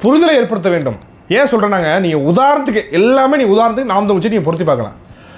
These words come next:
மற்ற கட்சியில் இருக்கக்கூடிய நபர்களுக்கும் நாம் தமிழர் கட்சியில் இருக்கக்கூடிய நபர்களுக்கும் நிறைய எக்க-, மலைக்கும் அடுக்குமான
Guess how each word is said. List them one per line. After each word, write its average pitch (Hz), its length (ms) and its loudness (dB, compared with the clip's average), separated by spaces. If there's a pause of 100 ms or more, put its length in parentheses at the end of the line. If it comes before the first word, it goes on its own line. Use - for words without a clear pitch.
(220)
மற்ற 175 480 0
கட்சியில் 254 360 0
இருக்கக்கூடிய 202 260 0
நபர்களுக்கும் 180 520 0
நாம் 214 240 0
தமிழர் 220 180 0
கட்சியில் 190 280 -2
இருக்கக்கூடிய 165 180 -2
நபர்களுக்கும் 151 480 -2
நிறைய 226 480 2 (460)
எக்க-, 143 480 -4
மலைக்கும் 220 420 0
அடுக்குமான 202 500 0